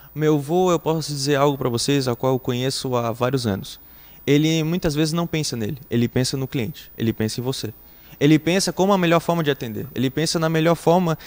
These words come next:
de fazer algo que, que vai agradar você, que vai, naquilo que você precisa e aquilo que ele tá preparando. Então, se você necessita de qualquer coisa dentro da material de construção, contate a gente. A gente tem o nosso Instagram, Hoffman M T C. Se você pesquisar, você vai encontrar.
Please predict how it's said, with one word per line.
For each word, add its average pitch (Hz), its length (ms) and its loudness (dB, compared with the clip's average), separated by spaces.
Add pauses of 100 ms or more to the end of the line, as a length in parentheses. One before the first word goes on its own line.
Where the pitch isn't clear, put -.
(140)
de 156 320 2
fazer 175 420 2
algo 196 300 2
que, 190 200 -4 (360)
que - 100 -6
vai 233 200 4
agradar 226 280 2
você, 196 300 -2
que 190 100 -16
vai, 196 160 -2
naquilo 196 300 2
que 202 60 -4
você 220 200 2
precisa 214 520 -2
e 196 60 0
aquilo 185 220 -4
que 185 60 -6
ele 180 80 -6
tá 180 100 0
preparando. 151 540 -6 (480)
Então, 208 220 2
se 220 100 -2
você 208 320 2
necessita 190 480 0
de 165 100 -2
qualquer 185 340 -2
coisa 170 340 2
dentro 151 280 -6
da 143 160 2
material 135 320 -2
de - 80 -6
construção, 135 340 -6 (220)
contate 202 340 0
a 196 40 2
gente. 120 280 -4
A 123 60 -14
gente 135 160 -8
tem 147 100 -6
o 147 40 -6
nosso 143 200 -4
Instagram, 131 560 -2 (340)
Hoffman 139 400 2
M 131 100 -4
T 113 140 -4
C. 143 300 -2
Se - 140 -10
você 127 340 -4
pesquisar, 123 340 -2
você - 140 -10
vai 120 100 -2
encontrar. 123 560 -2